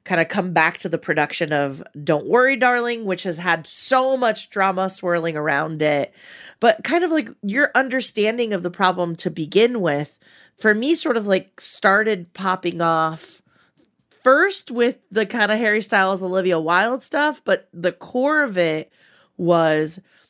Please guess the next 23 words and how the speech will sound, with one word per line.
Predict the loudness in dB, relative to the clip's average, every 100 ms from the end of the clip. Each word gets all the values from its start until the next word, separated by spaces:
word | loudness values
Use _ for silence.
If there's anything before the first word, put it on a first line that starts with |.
| _
sort | -2 0
of, | 2
like, | 0 0
rumors | -4 0 4 4 2 2 0 2 0 0 -2 -4
of | 0 2 2 -2
some | -2 -2 -4
beef | -4 -2 -2 -4
between | -4 -4 -6 -6 -8 -12 _
Florence | 0 2 0 -2
Pugh | -12 -2 2 2 2 0
and | -2
Olivia | -2 0 0 0 0
Wilde. | 2 2 2 0 -2
Like, | -2 -2
when | 2 2
did | 2 -2
you | 0
guys | 0 -2
first | -6 -6 -6
start | -8 -8
hearing | -8 -8 -8
about | -6 -6 -6
it? | -10